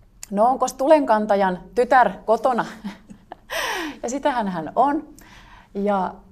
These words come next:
tää valokuva merkitsee mulle ihan valtavasti semmoista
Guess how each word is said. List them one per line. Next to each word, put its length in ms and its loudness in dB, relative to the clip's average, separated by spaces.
tää 240 6
valokuva 460 0
merkitsee 560 -6
mulle 220 -4
ihan 220 -4
valtavasti 600 0
semmoista 560 -6